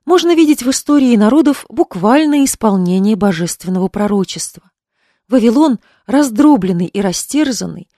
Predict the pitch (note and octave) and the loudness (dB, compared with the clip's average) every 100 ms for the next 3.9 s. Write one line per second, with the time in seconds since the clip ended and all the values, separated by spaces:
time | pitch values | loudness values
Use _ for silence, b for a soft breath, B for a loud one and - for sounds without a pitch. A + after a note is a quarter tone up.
0 | _ A#3+ C4 E4 F#4 - D#4+ D#4 D4 - | _ -8 -2 0 0 0 -2 0 0 2
1 | C#4 - C4+ C4 - - G3 E3 - _ | 0 2 0 0 -2 -2 -2 -2 -10 _
2 | _ - A#3 B3 C4 - C4+ G3+ A3 C4 | _ -10 -2 2 2 2 0 0 2 0
3 | F#3+ G#3+ G3+ F#3 B3 D#4+ - - - | 0 -2 -2 0 0 0 -2 -12 -16